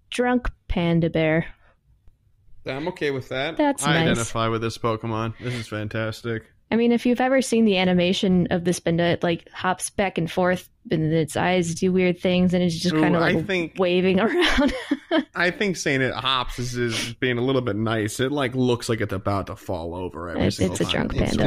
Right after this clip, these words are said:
Speaker 3: doing its drunken master imitation.
Speaker 1: Mm-hmm.
Speaker 2: Right.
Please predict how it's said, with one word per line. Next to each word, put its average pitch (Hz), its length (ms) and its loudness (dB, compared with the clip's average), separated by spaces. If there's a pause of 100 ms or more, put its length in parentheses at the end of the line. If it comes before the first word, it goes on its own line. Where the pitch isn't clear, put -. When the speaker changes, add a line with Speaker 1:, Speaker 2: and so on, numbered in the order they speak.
Speaker 3:
doing 117 100 2
its 110 140 0
drunken 104 340 0
master 87 420 -2
imitation. 78 520 -2 (1200)
Speaker 1:
Mm-hmm. 202 380 4
Speaker 2:
Right. 101 320 0